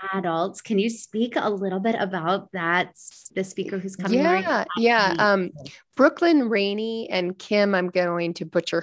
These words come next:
Speaker 2: her last name. Um, Sywick, I think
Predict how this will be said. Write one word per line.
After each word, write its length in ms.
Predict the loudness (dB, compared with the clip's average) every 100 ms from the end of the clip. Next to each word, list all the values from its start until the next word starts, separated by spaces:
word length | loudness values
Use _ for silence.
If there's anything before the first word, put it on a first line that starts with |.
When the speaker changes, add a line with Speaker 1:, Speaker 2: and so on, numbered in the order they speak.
| 2
Speaker 2:
her 140 | 4
last 360 | 6 4 2 -2
name. 380 | -4 -2 -2 -4 -8 -16 -2
Um, 380 | 4 4 4 -2 -10 -6
Sywick, 840 | -2 2 2 2 0 -2 -4 -12 -6
I 140 | -6
think 340 | -4 -8 -8